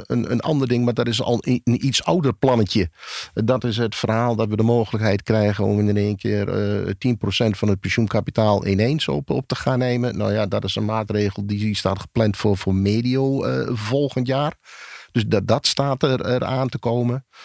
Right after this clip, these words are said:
Ehm, dat is een belangrijk dingetje. Ehm, ja, en, en een ander aspect wat, wat we natuurlijk ook hebben, eh, eh, de verhoging van, van de A O W. Eh, dat is leuk. Maar een verhoging van de A O W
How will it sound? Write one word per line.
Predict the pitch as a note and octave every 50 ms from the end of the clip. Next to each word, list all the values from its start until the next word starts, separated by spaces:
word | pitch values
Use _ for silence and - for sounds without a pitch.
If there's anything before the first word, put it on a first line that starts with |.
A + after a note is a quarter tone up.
| - - - - _ -
Ehm, | - C3 B2+ B2 A#2+ A#2+ A#2+ A#2+ A#2+ A#2 A#2 G#2 G#2
dat | A2 A#2
is | A2 A2
een | B2+ A#2
belangrijk | A#2 A#2+ A#2 A#2 A#2 A2+ A2+ G#2+ G#2
dingetje. | A2 A2 A2+ G2+ - - G#2+ A2 - -
Ehm, | - G#2+ G#2 G#2+ G#2 G#2 G#2 G#2+ G#2+ G2+ G2 - _ _ _ _ _ _ _ _ _ _ _ -
ja, | - - A2+ C#3+ C#3+ -
en, | A2+ A#2 A#2 F#2+
en | - A2+
een | A2 G#2+
ander | G2+ - C#3 D#3+ D3 A#2
aspect | F#2+ G2+ - - A#2 G#2+ G2+ -
wat, | A2 G#2+ G#2 -
wat | A2 G#2+ G#2+
we | G#2 A2
natuurlijk | G#2+ G#2+ - - G#2+ G#2 G#2
ook | A#2+ D3 D3
hebben, | - G2 F#2+ F2+ - C#3 D#3+ -
eh, | - B2+ A2+ G#2+ G#2+ G#2+ - F#2+ G#2+ G#2
eh, | F#2+ -
de | G#2+ A#2 A2+
verhoging | - C3+ A#2+ A#2 C#3+ C3+ - C3 A#2+ A#2 G#2
van, | - C3+ A#2+ A#2+ A2+ G#2+
van | - A#2+ A#2 A2+ A2 - - A#2 A2
de | A2 A2 A#2+ C3 B2+ -
A | - B2 A#2 A2+
O | F#2 G#2 A2 G#2
W. |
Eh, | C3 D3 B2 A#2+ B2 D3+ _ _ _ _ _ _ - - _ _ - - - -
dat | A#2 A2+ A2 G#2+ B2+ B2
is | A#2+ A2
leuk. | D3 D#3+ D#3+ C#3+ - - - - _ _ _ - - - - - - - - _ _ _
Maar | - D#3 A#2+ B2+ - F2
een | G2+
verhoging | - A#2 A2+ C3 C#3+ A2 B2+ A#2 A2
van | - A2+
de | A2
A | A2 A#2+ A#2
O | A2 A#2+
W | A#2 A#2 A#2+ B2